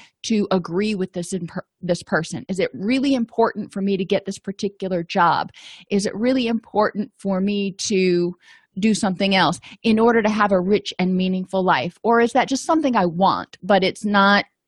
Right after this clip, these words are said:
you know, gonna make or break anything?" Another question you can ask yourself is, "What is the yang to this yin?" Um, yang is the excited, energetic, bright, happy side of things, and yin is the dark,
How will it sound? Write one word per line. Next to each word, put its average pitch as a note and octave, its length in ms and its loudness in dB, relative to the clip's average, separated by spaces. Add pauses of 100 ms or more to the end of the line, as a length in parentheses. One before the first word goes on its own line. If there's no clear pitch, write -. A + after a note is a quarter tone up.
(120)
you G#3+ 160 -2
know, F#3 280 0 (260)
gonna G3+ 160 4
make G3 260 4
or F3 60 -2
break D#3 280 2
anything?" C3+ 420 -8 (1200)
Another D4 340 6
question D4 440 2
you C#4+ 100 2
can B3+ 140 0
ask B3+ 240 2
yourself C#4 380 0
is, A3+ 120 -4
"What C4 160 2
is C4+ 120 -4
the C4+ 100 0
yang A#3 460 2
to A#3 100 -2
this A#3 240 -4
yin?" A#3 420 2 (460)
Um, G3+ 340 0
yang B3 480 4
is G#3 180 0
the F3+ 280 -4
excited, A#3 720 2
energetic, F#3+ 680 0
bright, G3+ 280 2 (100)
happy G3 640 -2 (100)
side E3+ 380 0
of F3 80 -6
things, F3 440 -4
and G#3+ 280 0
yin B3 380 2
is G#3+ 360 0
the F#3+ 300 -4
dark, F3 320 2